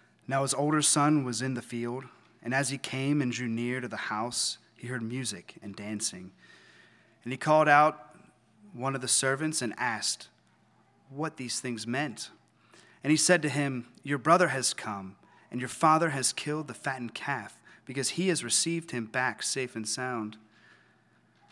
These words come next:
But he was angry and refused to go in.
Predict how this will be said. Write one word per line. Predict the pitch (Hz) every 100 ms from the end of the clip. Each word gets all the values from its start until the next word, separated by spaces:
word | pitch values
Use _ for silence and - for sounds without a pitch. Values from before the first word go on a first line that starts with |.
| _ _ -
But | -
he | 107
was | 104
angry | 113 117 113 110 101 101 _ -
and | 117
refused | - 131 135 127
to | -
go | 117 113
in. | 117 113 107